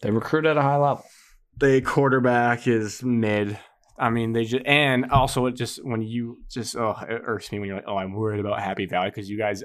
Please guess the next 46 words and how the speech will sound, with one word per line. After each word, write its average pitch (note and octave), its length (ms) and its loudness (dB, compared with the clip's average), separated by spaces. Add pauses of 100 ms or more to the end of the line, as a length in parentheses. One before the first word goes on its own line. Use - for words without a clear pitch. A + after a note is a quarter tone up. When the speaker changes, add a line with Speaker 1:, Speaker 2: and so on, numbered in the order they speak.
Speaker 2:
are G#2 120 -6
built G2+ 340 -6
in G2 220 -6
last F#2+ 320 -4
game G#2 160 -4
of G2 80 -6
the F#2+ 60 -4
year F#2+ 220 -4
every F#2+ 220 -4
single G2 320 -8
year F#2+ 380 -6 (400)
when G#2+ 100 -8
they F2+ 100 -4
can't G2 320 -6
do G#2 160 -6
any F#2+ 120 -6
whiteout F#2 480 -2
festivities F2+ 880 -10 (240)
half F#2+ 320 -2
the F#2 80 -16
time. F2+ 540 -4 (320)
The G#2+ 100 -6
season's F#2 420 -8
already F#2 300 -4
over F2 240 -8
Speaker 1:
It's F2+ 80 -6
not D#3 80 6
Speaker 2:
for D#3+ 60 4
Speaker 1:
like C#3+ 80 4
Speaker 2:
them. C#3 80 2
Speaker 1:
we C3 80 4
win G#2 420 2
that E2+ 340 -8
game B2+ 300 2
Speaker 2:
You B2 60 2
Speaker 1:
all B2+ 60 4
the D#3 60 4
Speaker 2:
don't F#3 120 4
Speaker 1:
time. E3+ 240 6
Speaker 2:
have C#3 80 0
to C3+ 40 2
be C3+ 140 4
worried G2+ 520 4
about F#2 200 2
Happy F2+ 300 -6
Valley. F2 480 -14